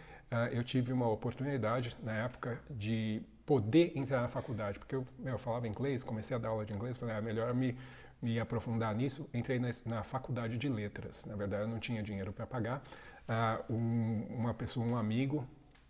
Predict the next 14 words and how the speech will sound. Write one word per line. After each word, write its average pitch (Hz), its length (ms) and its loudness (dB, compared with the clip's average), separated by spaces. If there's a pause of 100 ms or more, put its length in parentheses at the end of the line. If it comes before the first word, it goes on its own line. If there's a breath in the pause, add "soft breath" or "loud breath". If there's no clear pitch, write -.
(480)
pai 120 260 6
de 113 180 -2
uma 107 160 2
namorada 101 420 0
minha, 135 260 0
que 135 320 2
se - 220 -2
dispôs 117 500 -2
a - 60 -4
pagar 101 260 0
a 95 40 -4
faculdade 92 440 -4
pra - 160 -6
mim. 120 140 -8